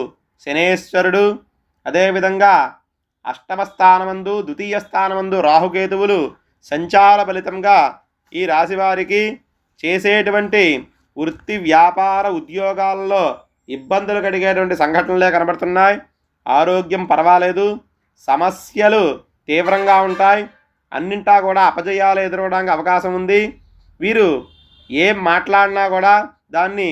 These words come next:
విరోధం కిందే చూస్తారు. కొన్ని సమస్యలు కొని తెచ్చుకుంటారు, కుటుంబ కలహాలు కలుగుతాయి, భార్యాభర్తల మధ్య చిన్న చిన్న గొడవలు జరగడానికి కూడా అవకాశం ఉంది.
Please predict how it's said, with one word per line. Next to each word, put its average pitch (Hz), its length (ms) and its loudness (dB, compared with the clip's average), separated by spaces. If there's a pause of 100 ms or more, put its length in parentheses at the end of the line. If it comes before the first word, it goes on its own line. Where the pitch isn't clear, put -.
(140)
విరోధం 175 420 -2
కిందే 180 340 0
చూస్తారు. 180 500 2 (480)
కొన్ని 180 300 -2
సమస్యలు 190 400 -2
కొని 165 220 -2
తెచ్చుకుంటారు, 185 680 2 (520)
కుటుంబ 196 340 0
కలహాలు 185 440 4
కలుగుతాయి, 196 480 -2 (480)
భార్యాభర్తల 196 960 2
మధ్య 196 260 -6 (600)
చిన్న 160 180 -8 (140)
చిన్న 208 240 -6 (480)
గొడవలు 180 300 0
జరగడానికి 180 500 -2
కూడా 170 160 4
అవకాశం 175 400 0
ఉంది. 185 220 0